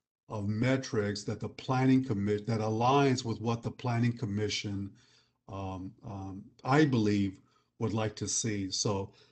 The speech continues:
again, um, and you, and here, here was another throw in I thought about actually, is that I don't know if the commissioners know, there's a new city sponsored app called S-, Choose,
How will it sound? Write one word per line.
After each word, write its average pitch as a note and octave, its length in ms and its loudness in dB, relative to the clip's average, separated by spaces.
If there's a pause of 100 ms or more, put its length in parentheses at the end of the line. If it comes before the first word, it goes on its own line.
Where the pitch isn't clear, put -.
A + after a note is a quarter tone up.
again, A#2 720 6
um, G#2 460 -4
and D3+ 100 8
you, D3+ 300 8
and C3 180 2
here, D#3+ 300 6
here C3 160 6
was D#3 160 8
another C3+ 380 10
throw G#2 400 2
in G2+ 100 -2
I G2 120 -2
thought G#2 260 0
about G#2 280 -4
actually, G2 640 -4 (540)
is B2 220 2
that A#2+ 200 4
I B2+ 80 4
don't C#3+ 140 8
know C#3+ 120 10
if C#3+ 120 4
the C#3+ 60 4
commissioners A#2+ 600 2
know, C3+ 220 4
there's D3+ 280 4
a E3+ 40 0
new D#3 220 2
city D#3 460 -2
sponsored C#3 580 -2
app C3 260 -2
called A2 280 -4
S-, - 340 -4
Choose, C#3 400 4